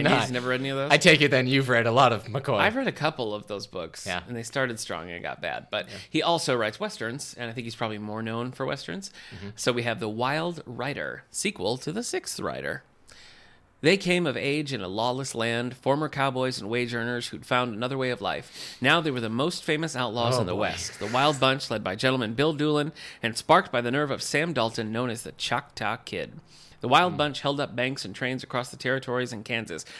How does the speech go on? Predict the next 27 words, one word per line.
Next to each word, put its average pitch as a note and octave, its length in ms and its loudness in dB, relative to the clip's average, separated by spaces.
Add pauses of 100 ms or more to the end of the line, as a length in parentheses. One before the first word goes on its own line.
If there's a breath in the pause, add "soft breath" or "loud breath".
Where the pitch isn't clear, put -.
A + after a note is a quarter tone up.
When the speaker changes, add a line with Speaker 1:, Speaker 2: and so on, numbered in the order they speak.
Speaker 1:
but C3 100 0
the B2+ 80 4
boys F#3 280 4
lived E3+ 200 2
by D#3 140 4
their D3 160 2
own D#3+ 180 0
code, C#3 420 -2 (280 soft breath)
proud D3 260 6
that C3 100 -2
they'd A2+ 160 -2
never B2+ 220 0
killed C3 400 2
during B2 280 2
a G#2+ 60 0
robbery. C3+ 520 0 (200 loud breath)
No D#3+ 200 6
bank D3+ 240 4
clerk, D3 300 -2
train D3+ 260 2
crew C#3+ 180 -2
member, C3 260 0
lawman, C3+ 480 4
nor B2 200 0
bystander. G#2+ 800 -6
Speaker 2:
Oh, C#3 160 -8
boy. A2 380 -8